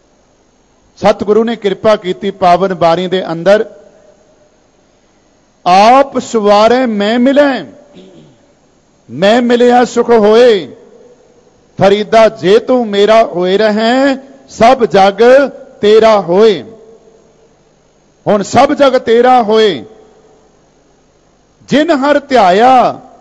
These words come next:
ਸਭ ਕਿਛ ਤਿਸ ਕਾ, ਜਿਨੇ ਹਰੀ ਨੂੰ ਧਿਆਰਿਆ, ਹਰੀ ਦਾ ਸਭ ਕੁਝ ਉਹਨਾਂ ਦਾ ਬਣ ਗਿਆ,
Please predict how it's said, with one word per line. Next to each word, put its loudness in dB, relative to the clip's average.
ਸਭ 0
ਕਿਛ -6
ਤਿਸ -6
ਕਾ, 0
ਜਿਨੇ -2
ਹਰੀ -2
ਨੂੰ -2
ਧਿਆਰਿਆ, 2
ਹਰੀ -2
ਦਾ 2
ਸਭ -2
ਕੁਝ -4
ਉਹਨਾਂ -4
ਦਾ 2
ਬਣ -4
ਗਿਆ, -18